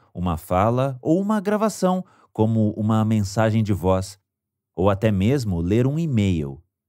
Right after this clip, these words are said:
A capacidade de ler as pessoas sem precisar vê-las é cada vez mais vital numa época em que filtros e videoconferências podem tornar as expressões faciais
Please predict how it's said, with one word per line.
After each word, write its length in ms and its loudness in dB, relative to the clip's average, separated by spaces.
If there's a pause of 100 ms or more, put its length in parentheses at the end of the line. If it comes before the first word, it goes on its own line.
(240)
A 80 -4
capacidade 800 -2
de 140 -2
ler 260 2
as 100 0
pessoas 720 0 (180)
sem 380 -6
precisar 520 0
vê-las 540 -2 (160)
é 100 -2
cada 240 2
vez 260 2
mais 260 0
vital 480 0
numa 260 0
época 480 -2
em 100 -2
que 160 -6
filtros 720 -2
e 120 -2
videoconferências 1120 -2 (280)
podem 320 2
tornar 440 2
as 120 0
expressões 640 -2
faciais 720 -2